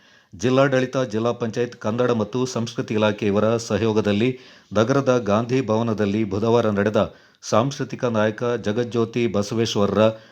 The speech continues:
ಜಯಂತ್ಯೋತ್ಸವ ಕಾರ್ಯಕ್ರಮದ ಅಧ್ಯಕ್ಷತೆ ವಹಿಸಿ ಅವರು ಮಾತನಾಡಿದರು. ಸಮಾಜದಲ್ಲಿ ಇಂದಿಗೂ ಕೂಡ ಬಡವರು ಮತ್ತಷ್ಟು ಕಡುಬಡವರಾಗಿ, ಶ್ರೀಮಂತರು ಮತ್ತಷ್ಟು ಶ್ರೀಮಂತರಾಗಿ ಬದುಕು ನಡೆಸ್ತಾ ಇದ್ದಾರೆ.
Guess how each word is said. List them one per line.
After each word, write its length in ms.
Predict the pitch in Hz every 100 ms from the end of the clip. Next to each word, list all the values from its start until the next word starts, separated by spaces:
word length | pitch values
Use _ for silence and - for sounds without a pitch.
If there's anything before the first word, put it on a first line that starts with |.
| _ -
ಜಯಂತ್ಯೋತ್ಸವ 720 | 87 117 139 139 - - 117 113
ಕಾರ್ಯಕ್ರಮದ 520 | 107 107 120 113 104
ಅಧ್ಯಕ್ಷತೆ 520 | 101 90 110 117 107
ವಹಿಸಿ 280 | 101 98 120
ಅವರು 200 | 98 98
ಮಾತನಾಡಿದರು. 800 | 98 98 101 92 101 117 - - _ _
ಸಮಾಜದಲ್ಲಿ 800 | - 117 120 139 135 127 120 127
ಇಂದಿಗೂ 360 | 110 113 120 123
ಕೂಡ 240 | 123 110
ಬಡವರು 600 | 117 98 101 117 120 123
ಮತ್ತಷ್ಟು 640 | 117 101 101 127 117 131 127
ಕಡುಬಡವರಾಗಿ, 920 | 113 107 110 113 104 101 95 123 127 - _ -
ಶ್ರೀಮಂತರು 580 | 127 127 139 131 123 135
ಮತ್ತಷ್ಟು 680 | 113 107 - 123 - 131 131
ಶ್ರೀಮಂತರಾಗಿ 800 | - 110 120 120 113 107 101 117
ಬದುಕು 360 | 95 104 110
ನಡೆಸ್ತಾ 360 | 117 101 - 101
ಇದ್ದಾರೆ. 460 | 95 98 117 117